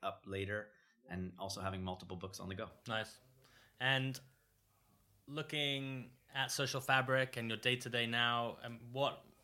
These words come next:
Speaker 2: what, what have you got coming up? What's the, what's the future for, for yourself and, and Social Fa-, Fabric?
Speaker 1: The future is tight.
Speaker 2: <laughs>
Speaker 1: Uh, that's a good question. I think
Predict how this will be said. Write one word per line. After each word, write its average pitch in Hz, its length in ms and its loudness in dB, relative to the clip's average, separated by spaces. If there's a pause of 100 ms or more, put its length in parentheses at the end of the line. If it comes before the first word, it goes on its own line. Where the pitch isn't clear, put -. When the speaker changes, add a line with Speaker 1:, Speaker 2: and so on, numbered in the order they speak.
(440)
Speaker 2:
what, 131 260 -2
what 135 120 2
have 123 80 0
you 127 40 -2
got 131 140 2
coming 131 200 4
up? 156 380 4
What's 135 220 -2
the, 127 140 -4 (100)
what's 131 180 -6
the 127 80 -6
future 143 520 -2 (220)
for, 131 220 0
for 131 120 -4
yourself 131 460 0
and, 120 240 -4
and 113 100 -8
Social 123 280 -6
Fa-, 104 160 -10 (140)
Fabric? 101 240 -4
Speaker 1:
The 110 60 -4
future 185 400 0
is - 200 0
tight. - 480 0 (220)
Speaker 2:
<laughs> 156 180 4 (1040)
Speaker 1:
Uh, 127 840 8 (680)
that's 170 140 4
a - 20 0
good 190 140 6
question. 185 320 8
I - 80 2
think 226 300 0